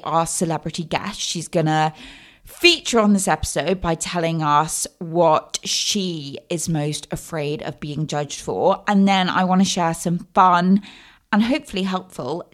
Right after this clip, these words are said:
tips on how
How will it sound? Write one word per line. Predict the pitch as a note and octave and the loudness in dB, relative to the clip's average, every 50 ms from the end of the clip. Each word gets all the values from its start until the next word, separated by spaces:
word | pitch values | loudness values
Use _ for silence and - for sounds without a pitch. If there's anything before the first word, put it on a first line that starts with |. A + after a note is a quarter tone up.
| _ | _
tips | - - - - G#3 - - B3+ D4+ - _ - - - - - - - - - - - - _ _ _ _ _ _ | -12 -12 -6 -4 -2 -2 -2 -2 -6 -6 _ -4 -2 -2 -4 -6 -12 -18 -20 -20 -20 -20 -20 _ _ _ _ _ _
on | G#3 G#3+ G#3 G3 G3 G3 G3 F#3+ F#3 F#3 F3+ F3+ - _ _ _ _ _ _ | 6 6 8 8 8 8 6 6 4 0 -2 -4 -10 _ _ _ _ _ _
how | - - - - - A3 A3 G3+ F#3+ F#3 F#3 F3+ F3 F3 F#3 F#3 F#3+ F#3+ | -10 -8 -6 -4 2 6 8 8 8 8 8 6 6 4 4 2 0 0